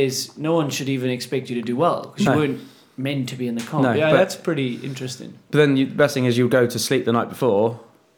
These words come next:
Speaker 2: not sitting in your room just going, "What am I doing? What am I doing? Well, am I gonna do that? Am I gonna do this?" No, you, "Okay, cool. I'm not riding tomorrow. Cool, sweet.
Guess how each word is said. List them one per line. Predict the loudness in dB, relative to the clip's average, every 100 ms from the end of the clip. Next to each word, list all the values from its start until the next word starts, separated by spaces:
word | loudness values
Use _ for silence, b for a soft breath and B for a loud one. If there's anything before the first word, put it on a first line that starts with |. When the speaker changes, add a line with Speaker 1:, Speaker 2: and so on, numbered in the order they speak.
| _ _
Speaker 2:
not | 2 2 0 -8 -20 _ _ _ _
sitting | -4 0 2
in | 2
your | 4
room | 4 4 2
just | 0
going, | 2 2 2 -2 2
"What | 2 4
am |
I | 2
doing? | 6 6 6
What | 2 4
am |
I |
doing? | 4 4
Well, | 4 4 2
am |
I | 2
gonna | 4
do | 4 4
that? | 4
Am |
I | 4
gonna | 2
do | 4
this?" | 4 2 0
No, | 0 2
you, | 0 -2 -6 -18 -4
"Okay, | -2 0
cool. | 2 2 0 -12 _ _ _ 0
I'm | 2
not | 4
riding | 2 2
tomorrow. | 0 0
Cool, | 2 0 0
sweet. | -10 -14